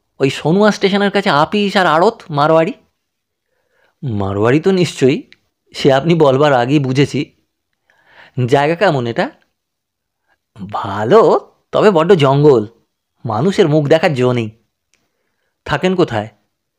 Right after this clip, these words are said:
"ওই সৈদবা গ্রামেই বাবুদের বাসা আছে কর্মচারীদের জন্যে, সেখানে রেঁধে খাই।" "ভালো লাগে?" "না, তবে কি করি বলুন, চাকরির খাতিরে সবই করতে হয়। এই বাজারে চাকরিটুকু গেলে আবার।"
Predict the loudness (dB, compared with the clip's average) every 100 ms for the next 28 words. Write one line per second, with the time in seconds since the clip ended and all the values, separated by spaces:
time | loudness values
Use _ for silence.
0 | _ _ _ _ _ _ _ -16 -8 -4
1 | 0 0 2 2 0 -2 -4 -10 -2 0
2 | 2 2 2 0 0 -2 -2 0 0 2
3 | 0 2 0 -2 -2 -2 -2 0 0 0
4 | 0 -2 -4 -8 -10 _ _ _ _ _
5 | _ _ _ _ _ -8 -4 -2 2 2
6 | 2 -2 -8 _ _ _ _ _ _ _
7 | _ _ _ _ -10 -6 -4 0 0 -2
8 | -16 _ _ -20 _ -20 -14 -2 -2 -2
9 | 0 4 6 6 6 2 0 -10 _ -8
10 | -6 -2 -2 -2 -4 -4 -2 -2 0 -2
11 | -4 -4 -2 -4 -12 _ _ _ _ _
12 | -12 -6 -2 0 0 -2 -2 -6 -6 -6
13 | -2 -2 0 0 4 4 4 2